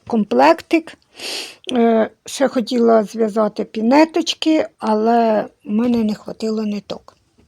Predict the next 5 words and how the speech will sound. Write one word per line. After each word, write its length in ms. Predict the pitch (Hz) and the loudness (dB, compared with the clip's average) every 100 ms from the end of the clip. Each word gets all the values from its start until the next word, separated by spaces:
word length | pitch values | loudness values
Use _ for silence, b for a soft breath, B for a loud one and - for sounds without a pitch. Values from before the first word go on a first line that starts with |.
| _ _ _ _ _ _ _ _ _ _ _ B B B B B | _ _ _ _ _ _ _ _ _ _ _ B B B B B
І 540 | 294 220 220 208 196 - _ _ _ _ _ _ _ _ _ | -8 -6 -4 -6 -6 -10 _ _ _ _ _ _ _ _ _
я 240 | 233 208 214 | -8 -4 -4
вдягла 540 | 202 208 208 202 190 | -2 -2 -2 -2 -2
ось 220 | - 202 | -6 -12
такі, 560 | - 208 - 262 294 | -10 -12 -8 -4 -4